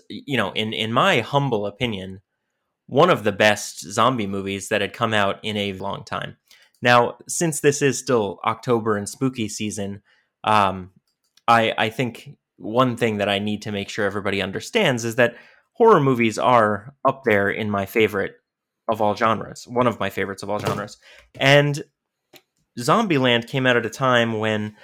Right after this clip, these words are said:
I was just in, like, a zombie craze. So in two thousand nine, this movie came out and just blew me away. It was fun, it was funny,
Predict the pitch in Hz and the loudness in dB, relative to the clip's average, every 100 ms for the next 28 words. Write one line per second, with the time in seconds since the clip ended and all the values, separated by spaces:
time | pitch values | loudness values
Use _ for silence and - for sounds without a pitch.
0 | - _ - 240 165 - 110 - 101 95 | -20 _ -4 -2 -2 -2 -2 -4 -6 -6
1 | 95 - 107 101 107 107 101 - 101 92 | -8 -8 -6 -2 -2 -2 -8 -8 -4 -2
2 | - - - 160 139 135 196 208 185 143 | -4 -12 -6 -2 0 -2 -4 -2 0 0
3 | 127 202 208 123 120 - _ _ _ _ | 0 0 0 0 -4 -10 _ _ _ _
4 | - 202 208 156 139 143 160 208 135 - | -8 0 0 0 0 0 0 0 -2 -2
5 | 113 110 - _ 123 143 139 - 151 151 | -4 -6 -10 _ -12 -8 -6 0 2 4
6 | 120 107 98 92 - 104 - 104 - 135 | 4 4 2 -2 -8 -8 -6 -10 0 2
7 | 156 180 208 - _ _ - 110 104 - | 4 0 -8 -14 _ _ -6 -4 -4 -2
8 | - 147 160 165 | 2 2 2 -2